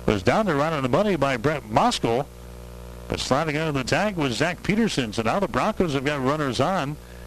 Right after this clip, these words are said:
in scoring position here at second and third base, but there's two men out to, uh, Ty Neal.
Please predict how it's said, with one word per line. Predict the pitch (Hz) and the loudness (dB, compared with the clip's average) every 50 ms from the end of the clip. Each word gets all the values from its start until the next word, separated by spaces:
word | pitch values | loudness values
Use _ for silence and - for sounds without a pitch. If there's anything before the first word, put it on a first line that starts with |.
| - - | -8 -2
in | - 123 127 120 | 0 0 0 0
scoring | - - - 170 175 160 147 120 | 0 2 2 2 2 0 0 0
position | - 123 104 - 190 240 - - 240 180 | 0 0 2 4 2 2 2 2 0 0
here | 135 113 107 92 101 127 - - - - - - - - - - - - - - - - | 0 0 0 0 -2 -4 -6 -10 -18 -18 -18 -16 -16 -16 -16 -16 -16 -16 -16 -8 -4 -2
at | 117 110 101 | 0 0 0
second | - - 180 165 - 151 139 | 0 0 0 0 0 -2 -2
and | 131 117 | -2 0
third | - 156 147 139 123 104 | 2 2 2 2 0 0
base, | 123 139 185 175 | 0 0 0 0
but | - 151 123 | 0 0 0
there's | 120 117 - | 0 -2 -2
two | - - 190 196 | 0 0 0 2
men | 175 156 151 139 135 | 2 0 0 0 0
out | 147 175 175 151 147 - | 0 0 0 -2 -4 -2
to, | - 147 139 131 131 | 0 0 0 0 0
uh, | 127 | -2
Ty | 127 - 143 156 160 165 160 160 - - | 0 0 0 0 0 -2 -2 -4 -6 -6
Neal. | - 113 120 165 208 214 175 120 87 - | -2 0 2 4 4 4 2 2 0 -4